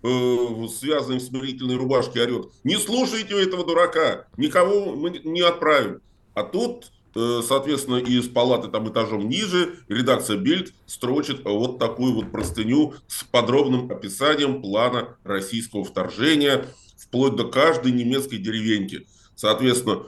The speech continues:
будет украдено столько стиральных машинок, из которых будут др-, делать дроны камикадзе, э, будет украдено столько коз, из которых будут делать носители противотанковых ракет и прочее, прочее, прочее.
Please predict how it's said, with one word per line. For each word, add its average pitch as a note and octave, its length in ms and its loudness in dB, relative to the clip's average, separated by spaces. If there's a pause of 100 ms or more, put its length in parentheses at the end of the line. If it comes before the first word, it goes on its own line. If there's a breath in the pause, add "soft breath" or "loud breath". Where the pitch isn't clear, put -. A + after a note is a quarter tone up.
будет B2+ 380 2
украдено B2+ 540 2
столько B2+ 360 -4
стиральных G#2 460 -2
машинок, G3 460 -2
из - 100 -4
которых D3+ 400 0
будут C3 240 -4
др-, B2+ 240 -4
делать B2+ 240 -2
дроны A#2+ 320 -2
камикадзе, A#2 640 -2 (320 loud breath)
э, A2 240 4
будет C3 360 0
украдено B2 500 0
столько G2 360 -6
коз, G#3 320 4 (240 loud breath)
из B2+ 140 -2
которых D3+ 380 0
будут C3+ 260 -4
делать C#3 260 0
носители C3 460 -2
противотанковых B2+ 720 -2
ракет A#2 260 -4
и G#2+ 40 -10
прочее, B2+ 340 -8
прочее, G#2 320 -12
прочее. - 220 -18